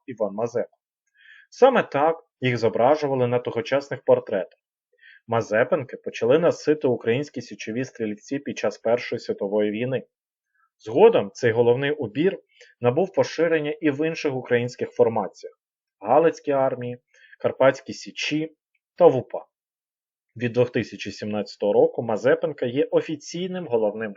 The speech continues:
убором Збройних сил України. Нарукавний тризуб, нарукавні знаки розрізнення,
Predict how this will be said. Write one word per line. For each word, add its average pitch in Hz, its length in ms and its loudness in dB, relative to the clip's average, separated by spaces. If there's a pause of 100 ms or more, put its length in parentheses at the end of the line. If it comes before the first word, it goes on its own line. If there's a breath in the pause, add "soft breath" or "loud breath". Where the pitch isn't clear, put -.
убором 120 520 -2 (380 soft breath)
Збройних 110 580 -2
сил 90 240 -10
України. 90 340 -10 (1120)
Нарукавний 247 520 4
тризуб, 196 520 -2 (600 soft breath)
нарукавні 180 580 4
знаки 165 640 -6
розрізнення, 123 760 -6